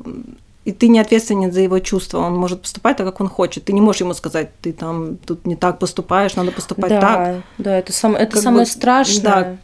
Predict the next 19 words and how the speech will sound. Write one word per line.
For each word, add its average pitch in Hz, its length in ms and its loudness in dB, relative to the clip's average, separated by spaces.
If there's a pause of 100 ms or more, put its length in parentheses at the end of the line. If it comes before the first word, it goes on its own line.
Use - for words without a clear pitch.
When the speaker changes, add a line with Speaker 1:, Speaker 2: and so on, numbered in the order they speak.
(680)
Speaker 2:
Потому 214 280 4
что 240 160 -2
если 233 260 2
вдруг 233 240 0
тебе 214 160 -8
так 214 180 -4
скажет, 330 420 2 (280)
это - 180 -8
же - 80 -6
говорит 220 240 0
о 214 40 0
том, 247 180 4
что - 140 -6
тебя 208 100 -4
человек 208 340 -4
не 214 120 2
принимает 202 680 -2
и - 60 -10
п-, 185 160 -12